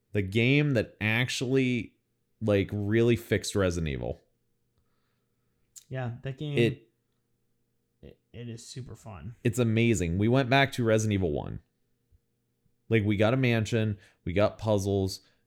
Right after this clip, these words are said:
Speaker 1: we got creepy
Speaker 2: But
Speaker 1: enemies.
Speaker 2: it still wasn't just a, the same thing, though.
Speaker 1: Right.
Speaker 2: 'Cause they've added first person.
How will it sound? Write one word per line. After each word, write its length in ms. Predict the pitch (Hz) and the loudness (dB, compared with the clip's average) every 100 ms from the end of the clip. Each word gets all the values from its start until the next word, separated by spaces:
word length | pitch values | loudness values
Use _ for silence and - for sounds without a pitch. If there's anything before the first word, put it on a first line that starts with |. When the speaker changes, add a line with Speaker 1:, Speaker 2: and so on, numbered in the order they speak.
| _ _ _ _ _ _ - | _ _ _ _ _ _ -4
Speaker 1:
we 160 | 110 | 0
got 220 | 110 101 | 2 0
creepy 360 | - 117 113 131 | -2 -2 0 2
Speaker 2:
But 80 | 117 | 2
Speaker 1:
enemies. 200 | 107 101 | 2 2
Speaker 2:
it 40 | 101 101 | 2 0
still 40 | 139 | -2
wasn't 240 | 127 123 | -4 -8
just 180 | 117 - | -10 -12
a, 340 | 117 117 117 - - | -12 -10 -12 -16 -16
the 120 | 117 | -14
same 300 | - 120 110 | -12 -12 -10
thing, 260 | 113 110 107 | -12 -14 -14
though. 220 | 107 123 160 | -14 -16 -6
Speaker 1:
Right. 240 | 117 143 107 | 2 2 2
Speaker 2:
'Cause 180 | 120 | -4
they've 240 | 120 127 113 | -6 -8 -8
added 280 | 113 113 - | -12 -14 -16
first 260 | 110 - | -20 -20
person. 420 | - 113 - 110 | -18 -18 -18 -18